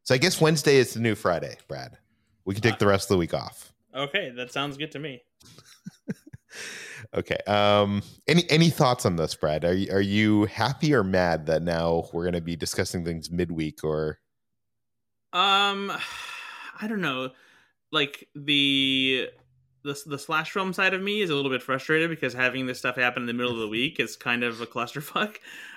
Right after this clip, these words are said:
Speaker 2: Um, but at the same time, I guess it's better than having a bunch, being with a bunch of other stuff on, on Friday. I don't know. There was something about, like, looking forward to this stuff happening on Friday that,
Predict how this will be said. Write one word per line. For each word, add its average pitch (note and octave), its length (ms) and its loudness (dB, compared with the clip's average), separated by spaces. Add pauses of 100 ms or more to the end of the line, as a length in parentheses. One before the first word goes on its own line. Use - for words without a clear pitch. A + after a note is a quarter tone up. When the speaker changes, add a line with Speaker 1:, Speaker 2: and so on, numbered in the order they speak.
Speaker 2:
Um, B2+ 640 2
but C#3 100 4
at C#3 80 -2
the C#3 80 -6
same C3+ 260 2
time, C3 380 0
I A#2+ 80 0
guess B2 240 -2
it's A#2 120 -20
better A#2+ 260 -2
than A#2 140 -2
having A2+ 480 -2
a G2+ 60 -8
bunch, A2+ 260 -6 (520)
being A#2+ 140 -6
with A2+ 120 -6
a A2+ 40 -6
bunch A2 220 -8
of G#2 80 -12
other A2 160 -4
stuff A#2 280 -6
on, G2+ 380 -10 (100)
on G#2 140 -14
Friday. A#2 500 -2
I C#3+ 100 2
don't D3 100 2
know. B2 120 2
There C3 80 0
was C3+ 120 -4
something G3 320 0
about, C3 260 0
like, A2+ 200 -4
looking B2+ 200 -8
forward A#2+ 320 -2
to A#2+ 80 -12
this A2+ 220 -6
stuff A2+ 180 -8
happening A2 320 -4
on G#2 140 -12
Friday A2 420 -2
that, G#2 200 -4